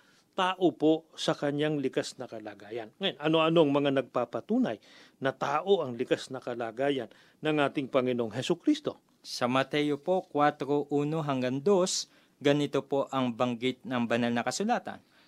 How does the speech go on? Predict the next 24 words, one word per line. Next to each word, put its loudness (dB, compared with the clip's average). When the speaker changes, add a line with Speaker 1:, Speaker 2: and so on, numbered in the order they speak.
Speaker 2:
na 2
magkagayoy 2
inihatid 0
ng -2
Espiritu 0
Santo 0
si -2
Jesus 0
sa 2
ilang 2
upang 4
siya'y 2
tuksuhin 0
ng 0
dyablo. 2
At 6
nang 2
siya'y 4
makapag-ayunong 2
apatnapung 2
araw 2
at -2
apatnapung 2
gabi, 0